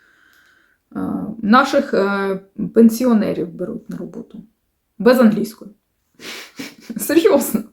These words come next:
Працюй де як можеш. Кажуть, важко, правда. М, шістдесят п'ять років. Працюєш, чого ні? Що сидіти? А, далі.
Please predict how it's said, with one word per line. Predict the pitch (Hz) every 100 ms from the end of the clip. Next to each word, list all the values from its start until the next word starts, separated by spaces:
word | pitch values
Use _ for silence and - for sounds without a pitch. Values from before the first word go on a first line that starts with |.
| _ _ _ _
Працюй | - 302 349 247
де | 180 -
як | 214 202
можеш. | 185 196
Кажуть, | - 202 196 -
важко, | 277 277 -
правда. | - - - - 233 - - - - - - - - -
М, | 214 208 202 202 - _ _ -
шістдесят | - 285 285 285 269 269
п'ять | 240 233
років. | 196 - - -
Працюєш, | 277 294 - 277 - 220
чого | - 240
ні? | 220 - - _ _ _ _ _ - _ _ _ _ _ _
Що | - 320
сидіти? | 302 269 208 208 - - _ _ _ _ _ _ _ _ _ _ _
А, | - 208 208
далі. | 269 220 - -